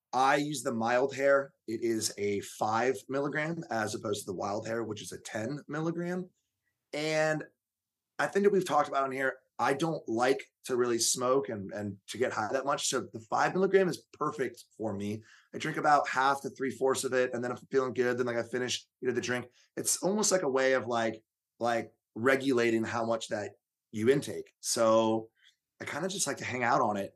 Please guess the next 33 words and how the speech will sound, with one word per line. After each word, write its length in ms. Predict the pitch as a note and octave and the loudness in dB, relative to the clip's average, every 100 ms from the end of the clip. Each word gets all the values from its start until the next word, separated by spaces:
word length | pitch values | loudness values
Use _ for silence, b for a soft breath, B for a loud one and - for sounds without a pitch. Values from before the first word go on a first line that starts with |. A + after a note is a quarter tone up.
| - | -2
And 160 | A#2 | -2
as 240 | A2+ A#2+ C#3+ | 0 -2 -2
you 140 | D3 | -2
know, 340 | C3 C3 B2+ A#2 | 0 2 2 0
on 100 | A#2 | -2
this 180 | A#2+ - | -4 -4
podcast, 480 | A#2+ B2+ B2+ A#2 G#2+ - | -2 0 0 0 -2 -6
I 80 | G2+ | -8
drank 400 | G#2 G2+ B2 E3+ | -6 -2 0 0
it 140 | A#2+ - _ | -2 -6 _
one 240 | - G#2+ G#2 | -6 -4 -4
time 240 | G#2+ G#2 | -4 -4
because 160 | G#2 G#2 | -4 -4
I 60 | |
thought 280 | G2+ B2+ D#3 | -2 0 -2
that 100 | B2+ | -2
it 60 | A2 | -4
was 120 | A2 | -4
just, 120 | A2+ | -4
like, 100 | A#2 | -6
a 60 | A2+ | -4
normal 320 | G#2+ B2 C3 | -4 -4 -4
<laughs> 40 | |
seltzer. 440 | - - - - - | -2 -2 -2 -6 -8
I 60 | G2+ | -8
didn't 160 | A#2+ | -6
even 160 | B2 A#2 | -6 -2
realize 360 | A#2+ A#2+ A2 | 0 2 0
that 100 | A2+ | 0
it 60 | A2+ | -4
was 100 | G#2 | -4
weed 200 | G#2 A2+ | -4 -4
infused. 480 | A2+ G#2+ G#2 G2 | -6 -6 -6 -6